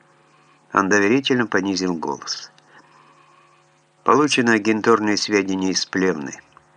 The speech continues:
При Осман-Паше действительно состоит не то помощником, не то советником некий Али Бей. На людях почти не показываются.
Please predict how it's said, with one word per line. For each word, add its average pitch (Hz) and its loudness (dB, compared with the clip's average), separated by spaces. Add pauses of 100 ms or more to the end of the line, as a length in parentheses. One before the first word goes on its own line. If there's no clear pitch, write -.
(480)
При 95 2
Осман-Паше 104 2
действительно 98 -2
состоит 95 0 (180)
не 87 -2
то 110 2
помощником, 92 0
не 80 -6
то 95 2
советником 92 0
некий 101 -2
Али 95 2
Бей. 107 2 (1120)
На 139 4
людях 127 0
почти 107 -2
не 113 0
показываются. 85 -4